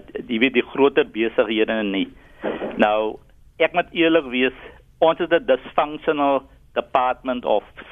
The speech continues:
Small Business onder leiding van, uh,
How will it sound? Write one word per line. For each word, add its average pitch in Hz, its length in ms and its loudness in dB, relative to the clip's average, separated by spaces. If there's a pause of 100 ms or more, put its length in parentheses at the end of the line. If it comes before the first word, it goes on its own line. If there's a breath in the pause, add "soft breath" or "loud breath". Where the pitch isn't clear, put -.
Small 123 360 4
Business 104 560 -2 (160)
onder 139 260 2
leiding 131 520 -2
van, 123 300 0 (840 soft breath)
uh, 107 340 4